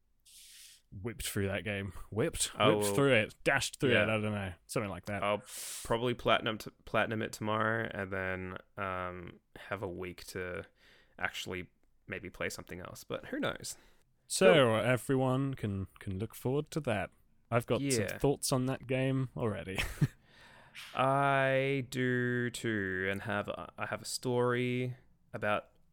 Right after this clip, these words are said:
Speaker 2: my emotional journey playing the game.
Speaker 1: Oh, okay. I'm, I'm looking
Speaker 2: Yeah.
Speaker 1: forward to, to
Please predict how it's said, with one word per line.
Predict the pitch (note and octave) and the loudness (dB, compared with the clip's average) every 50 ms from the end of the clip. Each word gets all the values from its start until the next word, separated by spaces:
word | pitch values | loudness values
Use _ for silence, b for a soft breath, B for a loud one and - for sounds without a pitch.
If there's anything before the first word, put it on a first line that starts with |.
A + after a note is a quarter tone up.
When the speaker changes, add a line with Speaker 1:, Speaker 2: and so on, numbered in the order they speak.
| - | -8
Speaker 2:
my | B2 A2+ G2+ G2 | -4 -2 -2 -2
emotional | G2 G2+ G#2 A2 A2 G#2+ - - A#2 A2 A2 | -2 -2 -2 -2 -2 -4 -4 -6 -4 -4 -4
journey | G#2 - G#2+ G2+ G2 G2 G2+ G2 F#2+ | -2 -2 0 0 0 0 -2 -6 -8
playing | - - G2 F2+ E2 F2+ F2+ | -6 -6 -6 -6 -6 -8 -10
the | F2 | -10
game. | - D#2+ D#2 D#2 - - B2 - _ - - - _ _ _ _ _ _ - | -10 -10 -10 -10 -10 -12 -14 -16 _ -20 -20 -20 _ _ _ _ _ _ -14
Speaker 1:
Oh, | F2+ D#2+ C#2 - G#2+ | -12 -12 -12 -14 -16
okay. | - - D2 D#2 D#2 - _ _ _ _ - | -16 -16 -16 -16 -16 -18 _ _ _ _ -10
I'm, | G2+ G2 F#2+ F#2 | -8 -6 -4 -4
I'm | F#2 F#2+ | -4 -4
looking | A2 G#2+ F#2+ | -4 -4 -4
Speaker 2:
Yeah. | - | -4
Speaker 1:
forward | A#2+ A2+ G2+ - | -4 -4 -4 -4
to, | F#2+ F#2 F2+ F2+ - - | -6 -6 -6 -6 -8 -10
to | - G2+ F#2+ F2+ | -10 -8 -8 -10